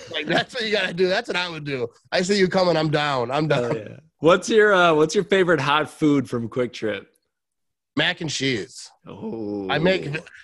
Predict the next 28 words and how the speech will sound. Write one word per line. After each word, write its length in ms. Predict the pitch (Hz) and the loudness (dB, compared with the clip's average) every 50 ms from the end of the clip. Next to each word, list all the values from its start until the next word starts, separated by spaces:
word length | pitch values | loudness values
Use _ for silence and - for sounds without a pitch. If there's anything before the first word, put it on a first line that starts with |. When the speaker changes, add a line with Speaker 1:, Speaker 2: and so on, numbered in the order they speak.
| - _ - | -10 _ -2
Speaker 2:
I 80 | 214 | 2
make 180 | 247 247 240 185 | 2 2 2 2
videos 260 | 196 226 254 247 202 | 2 2 2 2 2
about 100 | 190 214 | 2 2
all 180 | 196 190 190 185 | 4 2 2 2
the 60 | 196 | 0
time. 80 | 196 190 | 0 0
So 80 | 180 | 2
most 180 | 202 226 247 226 | 2 2 2 2
people 180 | 247 220 196 165 | 2 2 2 2
probably 220 | 180 165 147 139 | 2 0 0 0
know 180 | 135 139 143 156 | 0 0 2 2
that. 200 | 160 160 143 135 | 2 2 0 0
Anyone 200 | 143 147 143 143 | 0 0 0 0
who's 120 | 135 123 | 0 -2
listening 400 | 131 139 135 - 131 123 117 113 - - | -4 -6 -6 -6 -8 -10 -10 -12 -8 -4
follows 260 | 123 123 120 113 117 | -2 -2 -2 -2 -2
me. 240 | 123 127 127 131 131 - - - _ _ _ | 0 0 2 0 0 -4 -10 -20 _ _ _
So 100 | - 196 | -2 0
I'll, 260 | 185 190 214 202 196 208 | 0 2 0 0 0 -2
I'll 60 | 208 | 0
say 220 | - 226 214 202 | 0 2 2 2
the, 360 | 180 180 160 143 131 117 - - _ | 2 2 0 0 0 -2 -4 -6 _
the 100 | 147 143 | -6 -4
hot 220 | 151 170 175 175 | -2 0 0 0
ham 180 | 175 170 160 156 | 0 0 0 0
and 100 | 143 131 | -2 -4
Swiss 520 | - - 151 156 175 208 202 - - - | -4 -2 0 0 0 0 -4 -8 -16 -20